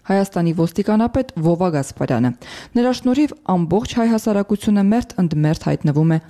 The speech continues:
հանդիսատեսի կարգավիճակում և ըմբոշխում մեծ վարպետի խաղը։ Մեկ ջրցաններով մարդկանց ցրում են, չգիտես ինչու հետապնդում կիլոմետրերով, բռների շորերը հանում, ծեծում, հայհոյում,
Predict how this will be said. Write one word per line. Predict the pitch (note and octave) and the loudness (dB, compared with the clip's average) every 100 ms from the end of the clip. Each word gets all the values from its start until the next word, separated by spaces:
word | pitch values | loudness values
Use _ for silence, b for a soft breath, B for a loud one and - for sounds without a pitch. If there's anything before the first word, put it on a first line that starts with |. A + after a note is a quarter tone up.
| - | -2
հանդիսատեսի | G#3+ E3+ - D3+ C#3+ C#3+ E3+ | 0 0 0 -2 -2 -2 -2
կարգավիճակում | D3 C#3+ - C3+ - C3+ - C#3 | -2 -4 -2 -2 -2 -2 0 0
և | D#3+ - G#3+ | 0 0 0
ըմբոշխում | G3 F#3+ - - C#3 - _ | 2 0 0 -2 -2 -4 _
մեծ | - D#3+ - | -2 -2 -2
վարպետի | C#3 C3 C3+ C3 C3 C3+ - | -2 0 -2 -2 -4 -6 -10
խաղը։ | - - - - - B B B B G#3+ | -6 -4 -4 -6 -10 B B B B 0
Մեկ | C4 G#3+ | 0 0
ջրցաններով | F3 - F3 D#3+ D#3+ E3+ E3 | -2 -2 0 2 2 0 -2
մարդկանց | C#3+ - D3+ D3+ | -4 -4 -4 -4
ցրում | - - F#3+ F3+ | -4 -2 0 0
են, | F3+ | -2
չգիտես | - E3 A3+ G#3+ | -2 -2 -2 -2
ինչու | E3 E3+ | -2 0
հետապնդում | D#3 - D3 D3+ C#3+ F3+ G3+ | 0 -2 -2 -2 -2 0 0
կիլոմետրերով, | G#3+ G3+ G3 F#3 F#3+ F3+ F3+ - B B F#3 | 0 0 2 0 0 0 0 -4 B B -2
բռների | F#3 G3+ B3 | 0 2 0
շորերը | - - D3+ C#3+ C#3 | 0 0 0 0 0
հանում, | C3+ D3+ G3+ F#3+ | 0 2 2 0
ծեծում, | D3 - F#3 E3 | -2 0 0 2
հայհոյում, | D3 D#3 C3+ D#3+ F#3 | 2 2 2 2 0